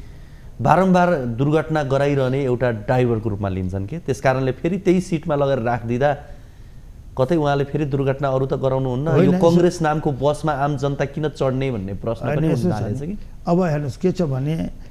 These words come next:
Speaker 2: ड्राइभरलाई पनि तपाईँको चाहिँ के हुन्छ भनेदेखि नि, अ, कस्तो बसेको छ त्यो चाहिँ गएर ऊ
Speaker 1: मह्म।
Speaker 2: पेसेन्जर,
Speaker 1: मह्म।
Speaker 2: त्यस आधारमा पनि काम हुँदो रहेछ।
Speaker 1: मह्म।
Speaker 2: अब अहिले तपाईँको चाहिँ गरेर नेपाली काङ्ग्रेसभित्र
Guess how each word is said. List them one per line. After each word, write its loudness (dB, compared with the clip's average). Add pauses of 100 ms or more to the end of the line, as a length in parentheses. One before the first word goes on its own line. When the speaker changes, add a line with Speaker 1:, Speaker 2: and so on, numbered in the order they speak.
(180)
Speaker 2:
ड्राइभरलाई 2
पनि 0
तपाईँको -2
चाहिँ -2
के -2
हुन्छ 0
भनेदेखि -4
नि, -6 (420)
अ, -6 (600)
कस्तो 2
बसेको 0
छ -4
त्यो -4
चाहिँ 0
गएर 2
ऊ -2
Speaker 1:
मह्म। -8 (120)
Speaker 2:
पेसेन्जर, 0 (320)
Speaker 1:
मह्म। -8 (400)
Speaker 2:
त्यस 4
आधारमा 0
पनि 2
काम -2
हुँदो 0
रहेछ। -6 (440)
Speaker 1:
मह्म। -2
Speaker 2:
अब 2
अहिले 0
तपाईँको -4
चाहिँ -4
गरेर -4
नेपाली -4
काङ्ग्रेसभित्र -8